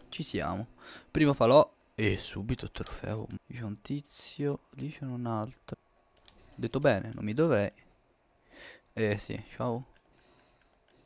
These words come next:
Eh sì.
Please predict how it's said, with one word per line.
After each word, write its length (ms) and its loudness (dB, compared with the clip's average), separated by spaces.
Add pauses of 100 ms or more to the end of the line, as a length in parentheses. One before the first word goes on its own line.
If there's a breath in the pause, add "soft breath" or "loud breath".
(1160)
Eh 420 4
sì. 680 2